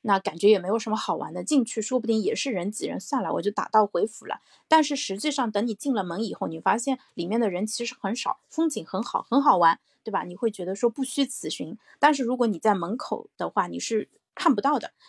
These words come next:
因此这个其实是，呃，在我们在做一些助推设计的时候，其实是要，呃，就是要做到的，要考虑到用户的一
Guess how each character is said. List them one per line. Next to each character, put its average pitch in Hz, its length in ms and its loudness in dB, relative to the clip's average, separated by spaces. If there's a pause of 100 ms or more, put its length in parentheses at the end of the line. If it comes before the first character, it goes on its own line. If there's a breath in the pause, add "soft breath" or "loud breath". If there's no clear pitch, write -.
因 247 160 0
此 - 260 -6
这 311 140 0
个 220 120 2
其 - 220 -6
实 190 180 -6
是， 185 240 -4 (360 soft breath)
呃， - 300 -4
在 202 200 4
我 190 100 0
们 160 280 -8
在 208 160 2
做 190 260 2
一 180 80 -2
些 202 300 4
助 240 240 0
推 254 240 0
设 262 260 0
计 220 160 -6
的 180 140 0
时 - 120 -8
候， 170 100 -4
其 - 200 -8
实 196 180 -8
是 196 220 -4
要， 185 260 2 (460 loud breath)
呃， - 500 -4
就 190 140 -8
是 - 160 -6
要 190 140 0
做 254 240 2
到 175 180 -2
的， - 120 -6
要 214 200 2 (120)
考 - 200 -2
虑 - 140 -2
到 226 160 6
用 247 180 2
户 - 160 -10
的 180 80 -6
一 - 80 -14